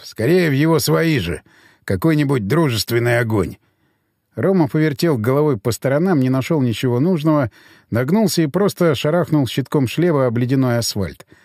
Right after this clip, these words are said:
Прозрачный пластик разлетелся на несколько крупных кусков, как лёд. "Это не бронестекло", —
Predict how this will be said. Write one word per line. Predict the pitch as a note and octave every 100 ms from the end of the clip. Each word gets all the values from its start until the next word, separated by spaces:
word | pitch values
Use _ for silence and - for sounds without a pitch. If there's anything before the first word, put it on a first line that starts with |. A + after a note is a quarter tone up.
| _ _ _
Прозрачный | G2+ B2+ B3 A3+ G#3 E3+
пластик | F#3 A3 D3 F3+ C3+ -
разлетелся | B2+ A#2+ A#2+ C#3+ - G#3 E3 D3+
на | C3
несколько | C#3+ D#3 - C3 A#2+
крупных | - C#3 - A2+
кусков, | - B2 - D3+ -
как | B2+ -
лёд. | G2 D#2 - - _ _ _ -
"Это | D3 F3 G3
не | F#3
бронестекло", — | F3 F3+ F3+ - F3 F#3 F#3 F#2+